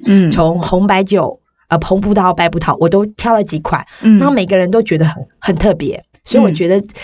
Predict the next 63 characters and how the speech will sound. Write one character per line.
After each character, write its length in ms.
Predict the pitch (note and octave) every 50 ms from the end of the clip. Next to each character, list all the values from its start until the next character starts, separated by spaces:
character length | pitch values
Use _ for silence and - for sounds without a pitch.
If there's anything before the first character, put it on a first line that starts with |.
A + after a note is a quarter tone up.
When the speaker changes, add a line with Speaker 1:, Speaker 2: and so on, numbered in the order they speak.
| - - - _ _
Speaker 2:
如 160 | G#3 A#3+ C4+
果 120 | A#3+ A#3+
想 220 | - - D3+ D3 C3+
喝 260 | - B3 A3 G#3 G#3
法 220 | - - A#3 F#3+
国 120 | D#3+ E3 D#3+
葡 100 | D#3+ -
萄 180 | - - D#3 D#3
酒， 140 | - A2
其 140 | - - E3 D#3+
实 80 | F3+
家 180 | E3+ G#3+ G3 G#3
乐 100 | G3+ F3+
福 140 | - - D3
是 140 | - F3
一 40 | E3+
个 100 | D#3 D3+
蛮 220 | D3+ D#3+ D3+ G3 B3+
不 100 | - F4+
错 180 | - F#4+ E4+ C4+
的 100 | G#3 G3
选 220 | - - D#3+ - -
择。 220 | - - - - - -
Speaker 1:
嗯， 240 | A3+ A3 G3+ F3+ G#3 - - - - -
那 160 | E4 E4+ D#4+
对 220 | C4+ - F4+ F4
你 140 | D4 B3+ G#3+
来 180 | F3+ E3+ E3+ F3+
讲， 240 | - A#3+ G#3 F#3+ G3
法 220 | - C4+ A#3+ A3+
国 220 | G#3+ - F#3 F3+
的 220 | F#3+ - G3 F3+ F3+
葡 200 | - - F3+ F3+
萄 220 | F#3 G3 E3+ F#3+
酒 240 | G3 - G#3 E3+ E3
有 200 | E3 D3+ C#3 D3
什 200 | C#3+ - - E3
么 120 | C#3 C3+ D3
样 300 | F#3 G#3 G#3 G3+ F#3+ F#3
的 300 | - F3+ E3+ E3+ E3+ - - - - - - - - - - _ -
特 260 | - F4 F4 D4 B3
色 400 | A3 - - - C#4+ C4 A3+ G3
或 180 | G3+ - B3+ B3
是 380 | A3+ - B3+ A#3+ A3+ A3 G#3+ G#3 - - _ _ _
记 320 | - - F4 D#4+ C#4+ B3+ A3+
忆 280 | - B3+ B3 A3+ G#3
或 140 | G#3+ A#3 A#3+
是 140 | A3+ A3+ A#3+
味 220 | B3 C4 A#3+ G#3+
道？ 200 | G#3 A#3 A3 G3+
因 120 | G#3 A#3+ C4
为 80 | C4
我 120 | B3 G#3+ F#3+
们 140 | F#3+ G3+ G3+
以 40 |
前 200 | F3+ - G#3 F3
聊 160 | F3+ E3+ E3+ F#3+
过 180 | A#3 A#3+ A3+
红 300 | - - F#3+ E3+ F3+ F3+
酒 240 | - - G3+ E3 D3+
嘛， 220 | D3+ D#3+ D3+ D3
你 100 | D3+ D#3+
说 240 | - G#3+ G#3+ G#3+ A3